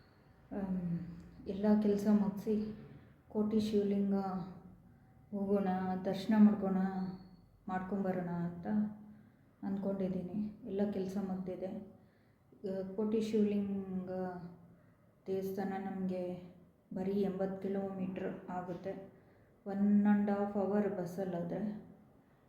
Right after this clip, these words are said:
ಈಗ ಹೋಗಿ ಹಾಗೆ ಬರ್ಬೋದು ಅಂದ್ಬಿಟ್ಟು ಹೋಗ್ತಾ ಇದ್ದೀನಿ. ಯಾವತ್ತೂ ನಾನು ನೋಡಿಲ್ಲ, ಫಸ್ಟ್ ಟೈಮು. ಸರಿ, ಏ, ನೋಡ್ಬೇಕು ಅಂತ ಆಸೆ ಆಯ್ತು. ಎಲ್ಲ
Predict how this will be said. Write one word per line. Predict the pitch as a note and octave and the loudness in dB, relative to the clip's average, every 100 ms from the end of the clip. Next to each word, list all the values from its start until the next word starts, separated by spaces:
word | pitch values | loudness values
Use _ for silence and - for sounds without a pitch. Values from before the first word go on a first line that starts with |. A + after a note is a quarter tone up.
| - - _ - - | -20 -20 _ -18 -4
ಈಗ | F#3+ G3+ | -2 0
ಹೋಗಿ | G3+ G3+ A3 | 0 2 2
ಹಾಗೆ | G3+ F#3 F#3 F#3 | 0 0 -2 -2
ಬರ್ಬೋದು | F#3 F3+ F#3 F#3 F3+ F3+ - - - - - - _ _ _ - _ _ _ | -2 -2 -2 -2 -2 -4 -8 -12 -20 -20 -20 -20 _ _ _ -20 _ _ _
ಅಂದ್ಬಿಟ್ಟು | G#3 G3 F#3+ F#3+ A3 | -10 -4 -4 -2 0
ಹೋಗ್ತಾ | G#3+ G#3 F#3+ - F#3+ | 0 0 -2 -4 -4
ಇದ್ದೀನಿ. | F#3 F#3 F#3+ - - - - - _ _ _ _ G3+ | -4 -6 -6 -10 -12 -20 -20 -20 _ _ _ _ -4
ಯಾವತ್ತೂ | G3+ G#3 G#3+ A3+ | 2 4 4 6
ನಾನು | G#3+ G#3 F#3+ | 6 6 4
ನೋಡಿಲ್ಲ, | F#3 F#3 F3 E3+ F3+ G#3 - - - - - _ _ _ _ _ - | 0 0 -2 -4 -8 -10 -12 -20 -20 -20 -20 _ _ _ _ _ -8
ಫಸ್ಟ್ | F#3+ - - | -6 -6 -4
ಟೈಮು. | G#3 F#3+ F3+ E3+ - | -4 -4 -6 -6 -4
ಸರಿ, | G3 F#3+ | -2 -2
ಏ, | - - G3+ F3+ F3+ - - - - - _ _ | -4 -6 -6 -4 -6 -8 -16 -20 -20 -20 _ _
ನೋಡ್ಬೇಕು | G3+ G#3 G#3 G3+ G3 | 0 2 2 0 0
ಅಂತ | F#3 F3 F#3+ | -2 -2 -4
ಆಸೆ | F#3 F3 F3 - F#3 | -6 -6 -6 -6 -8
ಆಯ್ತು. | E3+ D#3+ - - - - - - _ _ _ _ _ _ | -4 -4 -6 -10 -12 -18 -20 -20 _ _ _ _ _ _
ಎಲ್ಲ | G3+ G3 | -6 -2